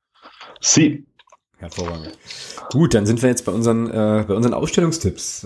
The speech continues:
Speaker 2: Und, äh, ja, ich bin ganz gespannt, wen du denn gegen Groß Asbach so nominieren würdest.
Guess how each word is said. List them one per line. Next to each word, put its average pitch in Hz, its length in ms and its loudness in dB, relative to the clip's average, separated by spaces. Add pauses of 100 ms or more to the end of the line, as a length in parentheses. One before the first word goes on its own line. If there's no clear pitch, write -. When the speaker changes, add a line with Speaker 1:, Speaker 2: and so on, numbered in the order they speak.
Speaker 2:
Und, 110 480 0
äh, 101 560 -2
ja, 90 400 0 (140)
ich - 80 -14
bin 101 100 -2
ganz 110 140 0
gespannt, - 400 -2 (260)
wen 107 160 0
du 110 100 4
denn 107 340 2
gegen 104 240 2
Groß 98 120 0
Asbach 107 260 0
so 113 120 0
nominieren 110 400 2
würdest. 90 420 -4